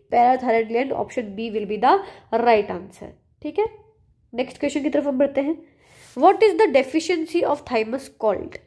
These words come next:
ठीक है, थाइमस ग्लैंड जो होती है उसमें अगर डेफिशिएंसी हो रही है तो इसे क्या कहेंगे? Hashimoto डिजीज? नहीं, Hashimoto डिजीज तो थायराइड ग्लैंड के लिए हाइप-, अ, ऑटो इम्यूनिटी डिजीज है, जिसके अंदर क्या होता है? हाइपोथायराइडिज्म हो जाता है, थायराइड लेवल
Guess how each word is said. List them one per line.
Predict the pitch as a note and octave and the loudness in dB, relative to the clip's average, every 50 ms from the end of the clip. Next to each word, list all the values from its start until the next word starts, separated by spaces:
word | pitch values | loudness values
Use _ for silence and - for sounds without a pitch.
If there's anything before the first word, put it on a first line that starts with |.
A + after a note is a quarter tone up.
| _ _ _ _ _ | _ _ _ _ _
ठीक | - C4 - | -14 -8 -8
है, | D4+ D4+ - _ _ _ _ _ | -8 -8 -8 _ _ _ _ _
थाइमस | - C#4+ C4+ C#4+ C#4+ D#4+ G4 F4+ | 2 2 2 4 4 4 2 2
ग्लैंड | D4+ B3+ C4 C4 C4 A#3+ A3 | 2 0 0 0 -2 -4 -8
जो | A#3 | -10
होती | G#3+ G#3+ A3 - - | -12 -12 -12 -12 -10
है | A3+ | -8
उसमें | G#3+ C4+ - - - D#4 | -8 -8 -10 -6 -2 -2
अगर | D#4+ D4+ D#4 | 2 2 2
डेफिशिएंसी | B3+ B3+ B3+ C4 C4+ B3 - A#3+ A3+ A3 - - A#3+ | 2 2 0 0 -6 -4 -4 -6 -6 -6 -8 -6 -6
हो | A3 G#3 G3+ | -2 -2 -2
रही | F#3+ G3+ G3+ | -2 -2 -2
है | F#3 A3 G3+ - - - - - _ _ | 0 0 0 -2 -2 -14 -20 -20 _ _
तो | D#4+ E4+ | 2 2
इसे | D#4+ E4 F#4 G4 | 4 4 2 2
क्या | F#4+ - F#4+ C4+ | 4 4 4 4
कहेंगे? | C4+ A#3 A3 G#3+ G#3 G3+ G#3 G#3 | 4 2 -2 -2 -4 -8 -10 -6
Hashimoto | G#3 A#3+ A#3 B3 - D4 C#4 D4+ D4 D4 D#4 | -2 -2 -2 -2 -4 -4 -4 -4 -2 -2 -2
डिजीज? | B3+ C#4 C#4 B3+ C#4+ D4 C#4+ - - _ _ _ _ | -4 -4 -6 -4 -4 -6 -6 -8 -14 _ _ _ _
नहीं, | F#3+ G3 G3 F3+ F3+ - - - | -10 -10 -8 -8 -14 -16 -4 -2
Hashimoto | A#3+ C4 C4 - C#4 D#4 D4+ D4+ D4+ | -2 -2 -2 -2 0 0 0 0 -2
डिजीज | B3+ B3 C4+ A#3 A3+ B3+ B3+ B3 B3 - _ | -4 -2 -4 -4 -2 -4 -4 -4 -6 -8 _
तो | - D4+ E4+ G4 F#4 - - - - _ _ - | 0 2 2 2 0 -4 -16 -18 -20 _ _ 2
थायराइड | C#4+ C4+ C4+ C#4+ D4+ D#4+ G4 G#4+ G#4 - B3+ | 4 6 6 6 6 6 6 4 4 2 2
ग्लैंड | A#3+ C#4 C4 C4 B3 A#3+ B3 | 2 0 0 0 -2 -6 -12
के | - B3 B3 | -8 -8 -6
लिए | A#3 A#3+ A#3+ C4+ C#4 | -6 -2 -2 -2 -2
हाइप-, | C#4 - - B3 A#3 A#3 - - | -2 -2 0 0 0 -2 -4 -10
अ, | - - G#3+ G#3+ G3+ - | -6 -4 -2 -2 0 2
ऑटो | - B3+ B3+ B3+ - F4+ | 2 2 2 2 2 2
इम्यूनिटी | E4 D4 B3 C4 B3+ B3+ B3 B3 B3 | 2 2 0 0 -2 -2 -2 -2 -4
डिजीज | G3+ A3+ G#3+ G3+ A3 G#3+ G#3+ | -4 -4 -4 -4 -4 -4 -4
है, | G3+ G#3+ B3 C#4 F4 - - - - _ | -2 0 0 0 0 -2 -6 -20 -16 _
जिसके | A#3 B3 B3 - - C4+ | -8 -8 -6 0 0 0
अंदर | C4 B3 A#3+ B3+ | 2 2 0 0
क्या | B3+ B3+ B3+ A#3 | 2 4 4 4
होता | A3+ A3+ A#3 C4+ | 4 4 4 2
है? | E4+ E4 | 2 2
हाइपोथायराइडिज्म | A#3+ C4 B3 B3+ B3+ B3+ D#4+ F4 F4 F4+ C4+ B3 A#3 A#3 A#3 A#3 A#3 G#3 | 4 4 4 4 2 0 0 0 0 2 2 4 4 4 2 0 0 -4
हो | G#3+ A3 | -4 -4
जाता | G#3+ G#3 G#3 G3+ G#3 A#3+ | -2 -2 -2 -2 0 0
है, | C4 D4+ - | -2 0 0
थायराइड | B3+ A3+ G#3 G#3+ A#3+ C4 A#3 | 0 0 0 2 0 0 0
लेवल | B3 G#3+ G#3 C4+ F#4+ G#4 | -2 0 4 4 4 2